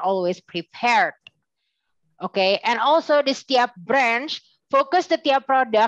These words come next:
dan di tiap industrinya kan tadi udah disebutin ya, beda-beda dengan main fokusnya yang juga berbeda. So, uh, ladies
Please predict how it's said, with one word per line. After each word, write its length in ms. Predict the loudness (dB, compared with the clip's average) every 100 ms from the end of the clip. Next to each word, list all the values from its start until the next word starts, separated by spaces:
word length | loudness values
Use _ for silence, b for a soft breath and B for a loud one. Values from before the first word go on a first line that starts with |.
| 0
dan 160 | -4
di 80 | -4
tiap 480 | -8 -4 -2 -2 -2
industrinya 800 | -10 -4 -2 -2 -6 -12 -8 -6
kan 160 | -6 -6
tadi 320 | -6 -6 -6
udah 160 | -4
disebutin 640 | -4 -8 -12 -16 -14 -6 -2
ya, 160 | -2
beda-beda 560 | -2 -4 -4 -4 -6 -6
dengan 240 | -6 -8 -14
main 160 | -16 -16
fokusnya 640 | -16 -14 -14 -12 -6 -4
yang 80 | -6
juga 240 | -8 -8
berbeda. 640 | -8 -8 -10 -4 0 0 -2 B B B B B B _ _
So, 320 | -20 -2 2 4 4 4 2
uh, 480 | 2 2 4 4 2
ladies 160 | 0